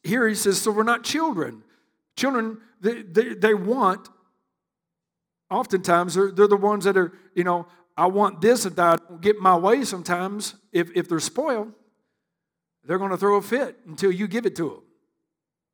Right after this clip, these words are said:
You know, there, we have, we have people like that today in the body of Christ.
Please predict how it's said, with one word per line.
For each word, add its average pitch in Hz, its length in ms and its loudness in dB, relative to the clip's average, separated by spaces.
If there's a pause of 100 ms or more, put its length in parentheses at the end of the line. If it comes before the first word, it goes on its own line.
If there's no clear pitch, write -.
(220)
You 139 80 -14
know, 170 120 -4
there, 180 140 -2
we 185 180 -2
have, 185 220 0 (140)
we 180 120 2
have 185 220 2 (420)
people 226 260 -4
like 170 180 -2
that 190 180 -2
today 190 240 2
in 196 80 -2
the 190 80 -6
body 226 240 2
of 233 80 -4
Christ. - 560 -10